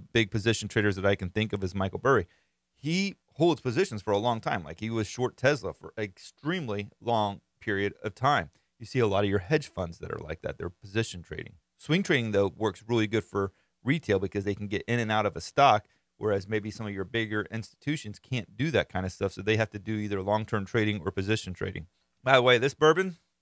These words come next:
I'm not really feeling it, but I'm not really big on the Japanese whiskeys. I don't think it's a bad Japanese whiskey. I just don't think it's the best thing I've ever had. Definitely pick up on some strong almond tastes. Holy cow. All right, and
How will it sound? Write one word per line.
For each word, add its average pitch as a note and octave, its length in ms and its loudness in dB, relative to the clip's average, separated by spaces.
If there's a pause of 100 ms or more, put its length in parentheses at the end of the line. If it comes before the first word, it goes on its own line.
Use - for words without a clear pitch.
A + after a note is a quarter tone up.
(140)
I'm F3 120 -2
not E3 100 4
really B2 160 2
feeling A2+ 300 -2
it, F#2+ 80 -8
but A#2 80 -6
I'm C3+ 100 0
not C#3 160 -6
really B2 180 2
big A2 240 -2
on G#2+ 120 -6
the F#2+ 80 -16
Japanese G2+ 500 -4
whiskeys. G2+ 320 -10
I C3 60 2
don't E3+ 100 -2
think B2+ 160 -6
it's - 80 -8
a G2 60 -10
bad G2 320 -2
Japanese F2 440 -10
whiskey. F#2 320 -18
I G2+ 60 -10
just G2+ 140 -20
don't F#2 180 -20
think - 140 -20
it's F#2+ 140 -20
the - 80 -20
best F#2+ 240 -10
thing F#2+ 140 -20
I've G2+ 80 -20
ever G2 180 -14
had. F#2 200 -12 (480)
Definitely C#3 240 2
pick A#2+ 220 -4
up A2 120 0
on G2 120 -4
some - 100 -20
strong G#2 360 -4
almond G2 320 -2
tastes. - 360 -10
Holy G2+ 300 -6
cow. - 340 -6 (180)
All F#3+ 200 8
right, C3 220 2 (180)
and E3 240 2